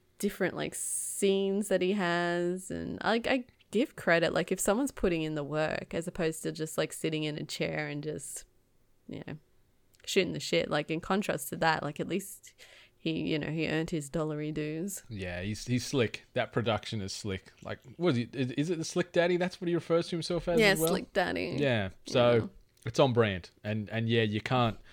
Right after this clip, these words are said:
Speaker 2: you can't fault the production quality. That's for damn sure.
Speaker 1: No.
Speaker 2: Mm, but can you fault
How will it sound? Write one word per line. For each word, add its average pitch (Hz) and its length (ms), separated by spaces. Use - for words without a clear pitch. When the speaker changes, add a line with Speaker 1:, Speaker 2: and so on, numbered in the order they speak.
Speaker 2:
you 113 120
can't 127 260
fault 117 260
the - 60
production 104 460
quality. 98 340
That's 98 180
for 101 120
damn 92 200
sure. 87 340
Speaker 1:
No. 170 380
Speaker 2:
Mm, 98 460
but 101 160
can 139 200
you 143 100
fault 120 440